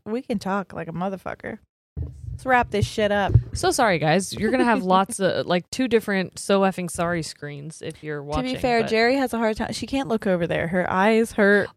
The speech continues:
Speaker 2: Uh, well, I, I always feel weird, too, because I
Speaker 1: Just
Speaker 2: notice
Speaker 1: staring. <laughs>
Speaker 2: Well, when I go to edit it, I always know when you're nervous getting close to time because you start going, like,
Speaker 1: Yeah.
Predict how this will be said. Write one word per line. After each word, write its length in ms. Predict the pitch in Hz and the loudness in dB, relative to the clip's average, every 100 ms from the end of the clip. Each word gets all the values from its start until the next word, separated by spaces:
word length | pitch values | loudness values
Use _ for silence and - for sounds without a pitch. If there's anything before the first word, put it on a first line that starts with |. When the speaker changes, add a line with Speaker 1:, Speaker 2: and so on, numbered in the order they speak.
| 226 | 4
Speaker 2:
Uh, 60 | |
well, 160 | 240 269 | 6 6
I, 160 | 269 285 - | 4 2 2
I 140 | 247 262 | 4 6
always 260 | 330 415 | 6 6
feel 160 | 453 302 | 6 6
weird, 340 | 208 233 202 | 6 6 6
too, 200 | - 226 | 4 2
because 240 | 190 185 190 | 4 2 2
I 160 | 202 | 2
Speaker 1:
Just 100 | 240 | 2
Speaker 2:
notice 400 | 202 185 214 262 | 4 4 4 2
Speaker 1:
staring. 580 | - - 220 220 226 233 370 - | 0 2 4 6 4 4 2 2
<laughs> 160 | - - | -6 4
Speaker 2:
Well, 140 | 247 | 6
when 160 | 240 247 | 6 6
I 220 | 196 240 | 6 4
go 120 | 254 | 4
to 180 | 311 - | 2 2
edit 260 | 190 185 214 | 2 2 2
it, 240 | 247 262 - - | 4 2 -2 -2
I 140 | 214 | 2
always 300 | - 208 220 226 | 4 4 4 4
know 100 | 214 | 2
when 160 | 196 | 2
you're 240 | 175 175 180 | 2 2 2
nervous 420 | 165 165 190 185 | 2 2 2 0
getting 300 | 190 170 170 | -2 -2 -2
close 480 | - 165 165 - - - | 2 2 2 -4 -12 -4
to 180 | 196 - | -2 -2
time 380 | - 160 160 175 | 0 0 2 2
because 360 | 185 180 160 | 2 2 2
you 120 | 175 | 2
start 260 | 175 - 160 | 2 2 2
going, 240 | - 160 151 | 2 2 2
like, 280 | 147 147 - | 0 -2 -2
Speaker 1:
Yeah. 340 | 247 220 233 | 2 6 4